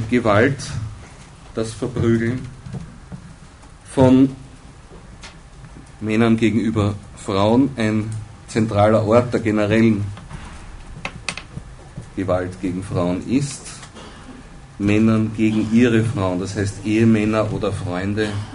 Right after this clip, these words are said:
gegenüber ihren bisherigen Freundinnen oder Frauen. Vor allem geht's da fast immer um Trennungen,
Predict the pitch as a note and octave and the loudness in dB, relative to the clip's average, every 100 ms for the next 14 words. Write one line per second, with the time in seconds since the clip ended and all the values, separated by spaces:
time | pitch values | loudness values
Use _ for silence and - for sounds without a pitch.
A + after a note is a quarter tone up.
0 | - - - F#2 F#2 F#2+ F#2 G2 G2+ G2 | -12 -12 -12 -10 -10 -10 -8 -6 -6 -8
1 | F#2+ F#2 F#2 G2 - - - - - - | -8 -8 -8 -12 -20 -20 -16 -16 -16 -16
2 | D4+ - - - - - - - A2 G#2+ | -16 -18 -18 -18 -18 -16 -16 -8 -6 -2
3 | G2+ G2+ F#2+ G2 G2 F2+ F#2 F#2+ F#2+ G2 | 0 0 0 -4 -4 -4 -4 -4 -4 -4
4 | F#2 F#2 F#2+ F2+ - E2+ F2 A2 A#2 - | -6 -8 -6 -6 -6 -4 -2 -2 -4 -8
5 | - - - - - - - - - - | -14 -16 -16 -18 -18 -16 -16 -16 -18 -18
6 | - - - - - - - - B2 G2 | -16 -16 -14 -14 -14 -16 -10 0 4 6
7 | G#2+ C3 C#3 C#3 C#3+ - - - - - | 8 8 8 6 4 -4 -16 -18 -20 -20
8 | - - A2+ A2 A2 - - - G#2+ G#2 | -20 -8 -4 -4 -4 -8 -10 -6 0 2
9 | A2+ B2+ C3+ - - - - - - - | 2 0 -4 -10 -16 -18 -18 -18 -18 -18
10 | - - A2 G#2 - G#2+ A#2 A#2 A2+ A2 | -18 -12 -8 -8 -6 -2 0 2 0 -2
11 | G#2 G2+ G2 F#2+ - - - - - - | -6 -4 -2 -4 -8 -14 -18 -18 -16 -6
12 | G#2 A2+ C3+ C#3 C3+ C3+ | 0 2 4 4 4 2